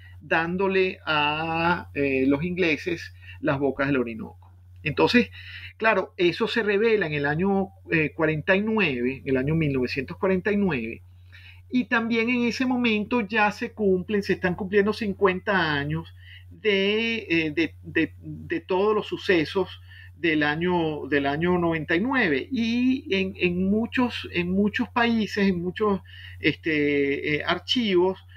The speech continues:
eh, bueno, ya se, se hicieron públicos los documentos.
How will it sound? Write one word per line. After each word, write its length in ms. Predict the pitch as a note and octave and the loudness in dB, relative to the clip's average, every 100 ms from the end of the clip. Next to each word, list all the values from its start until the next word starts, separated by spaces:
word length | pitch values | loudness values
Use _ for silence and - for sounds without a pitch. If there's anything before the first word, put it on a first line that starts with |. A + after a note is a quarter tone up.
| - - - - | -20 -18 -16 -2
eh, 600 | F3+ E3+ E3 D#3+ D#3+ F3 | 0 2 2 0 0 2
bueno, 340 | G#3+ A#3 A#3 D#3+ | 2 2 0 -4
ya 520 | G#3+ G3 G3+ A3 A3+ | 0 2 2 0 -4
se, 400 | - G#3 F#3 F#3+ | -2 0 0 -2
se 160 | E3 F#3+ | -2 -2
hicieron 400 | E3+ G#3 G3+ G#3+ | 0 2 2 2
públicos 720 | A#3 A#3 F#3+ E3 - C3 - | 0 0 0 -2 -4 -6 0
los 140 | D3 D3+ | 0 0
documentos. 640 | C#3+ C3 A#2 G2+ - | -4 -6 -10 -14 -20